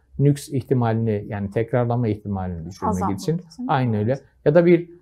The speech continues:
Speaker 1: bazı, e, yumuşak doku tümörlerinde kemoterapi hiç etkinliği yok. Hiç vermiyoruz, kullanmıyoruz. Bazısında da direkt kemoterapiyle başlıyoruz. E, burada da en önemli etkenlerden bir tanesi de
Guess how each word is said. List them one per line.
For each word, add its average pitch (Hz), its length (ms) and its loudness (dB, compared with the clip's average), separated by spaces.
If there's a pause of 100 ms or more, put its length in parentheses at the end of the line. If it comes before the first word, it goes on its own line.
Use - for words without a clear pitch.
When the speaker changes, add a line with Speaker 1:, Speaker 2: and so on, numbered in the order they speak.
(160)
Speaker 1:
bazı, 156 340 8
e, 151 180 8
yumuşak 151 500 6
doku 156 220 6
tümörlerinde 156 840 4
kemoterapi 147 540 0
hiç - 260 -8
etkinliği 143 640 2
yok. 127 240 2 (520)
Hiç 196 220 0
vermiyoruz, 107 560 2
kullanmıyoruz. 143 760 4 (240)
Bazısında 147 560 6
da 147 220 4
direkt 151 500 6
kemoterapiyle 139 720 4
başlıyoruz. 92 680 -2 (260)
E, 135 120 2
burada 185 280 6
da 190 160 2 (160)
en 180 180 4
önemli 143 360 2
etkenlerden 123 720 0
bir 156 80 -6
tanesi 98 460 -8
de 165 180 0